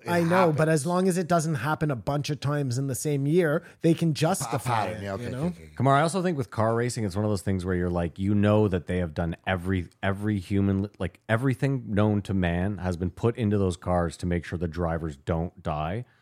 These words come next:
Speaker 3: So when they do, you know, freak accidents happen, of course. I guess it's the same with fighting. Like,
Speaker 1: Uh, risky.
Speaker 3: yeah, yeah, yeah,
Speaker 1: Whatever.
Speaker 3: yeah. We gotta move on. We gotta end this.
Speaker 1: Yeah, undefeated. It's a weird thing.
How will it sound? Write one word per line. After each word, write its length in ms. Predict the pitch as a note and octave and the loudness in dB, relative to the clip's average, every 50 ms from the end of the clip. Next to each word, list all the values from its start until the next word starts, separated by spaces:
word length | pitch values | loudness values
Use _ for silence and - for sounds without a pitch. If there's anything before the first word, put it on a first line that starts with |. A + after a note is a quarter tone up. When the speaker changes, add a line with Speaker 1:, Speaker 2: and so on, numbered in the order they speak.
| _ | _
Speaker 3:
So 140 | _ - G#2+ | _ -2 0
when 160 | G#2 B2 B2 | 2 2 2
they 100 | A#2 A2+ | 2 0
do, 540 | G2+ F2 E2 G#2+ G#2+ G2+ F#2+ F#2 F2 E2 E2 - _ _ _ _ _ _ _ _ _ _ _ _ _ _ _ _ | 0 -2 0 0 0 2 0 0 -2 -6 -8 -12 _ _ _ _ _ _ _ _ _ _ _ _ _ _ _ _
you 80 | G#2+ | -8
know, 160 | F#2+ E2 D#2+ - _ - _ _ _ _ _ _ _ | -8 -8 -8 -10 _ -20 _ _ _ _ _ _ _
freak 320 | - - B2+ A#2 G2 - | -6 0 0 0 2 2
accidents 420 | F#2 F#2 F#2 - - F#2 F2 - | 0 -2 -2 -4 -4 -6 -6 -4
happen, 320 | - E2 E2+ F2+ - G#2+ G#2 | -6 -6 -8 -8 -8 -8 -8
of 120 | F#2+ - - | -8 -8 -10
course. 180 | G#2 - F#2 | -10 -8 -6
I 60 | A#2 | -4
guess 160 | A#2 D3+ F#3+ G3+ | -2 -2 -2 -2
it's 80 | F#3 | -4
the 80 | A2+ F#2+ | -6 -4
same 180 | - G2 F2+ | -4 -2 -2
with 100 | F2 E2 - | -2 -4 -6
fighting. 380 | - G#2+ A2+ G#2+ E2 E2 G#2 | -6 -6 -6 -4 -6 -6 -6
Like, 240 | G#2+ E2+ D#2 - _ _ _ _ - - - _ - | -6 -8 -8 -10 _ _ _ _ -20 -20 -20 _ -12
Speaker 1:
Uh, 60 | E3 E3+ D#3+ C3 C3 C3 B2+ C3 C3 D3 | -10 -10 -10 -12 -16 -20 -20 -20 -16 -8
risky. 600 | B2+ C3 C3+ B2+ - - - C3 B2 B2 C3 C3+ A2 | -4 -2 -2 -2 -4 -6 -4 -4 -2 -2 -2 -4 -4
Speaker 3:
yeah, 140 | C3 E3+ | -4 -2
yeah, 180 | D3 G2 E2+ E2+ | -2 -2 -2 -4
yeah, 60 | E2+ | -6
Speaker 1:
Whatever. 280 | D#2+ D2+ D2 D2+ D2+ E2+ | -6 -8 -8 -10 -10 -12
Speaker 3:
yeah. 100 | D#2+ C#2+ - - - - - _ - | -12 -14 -14 -18 -20 -20 -20 _ 0
We 80 | B2 | 2
gotta 140 | C#3+ D#3 C3+ | 4 4 6
move 160 | B2+ A#2+ F#2 | 4 4 2
on. 100 | F#2+ E2+ | 2 0
We 80 | E2+ F#2+ | 0 -2
gotta 160 | G2 G2 F#2 | -2 -2 -2
end 160 | E2 D#2 D#2 | -4 -6 -6
this. 220 | D#2+ D#2+ - - - | -8 -10 -12 -16 -14
Speaker 1:
Yeah, 260 | - D3 C3+ A#2+ A2+ - - _ _ _ | -8 -6 -4 -4 -4 -6 -12 _ _ _
undefeated. 600 | - B2 C#3 C3+ C#3 - - C3 B2+ A#2+ B2 A2 | -4 -2 0 0 0 0 2 2 2 2 0 0
It's 140 | A2+ - - | -2 -4 -4
a 40 | G#2+ | -4
weird 220 | G#2 G2+ G2 - | -2 -2 -4 -4
thing. 220 | - F#2+ F2 F2+ | -6 -10 -12 -12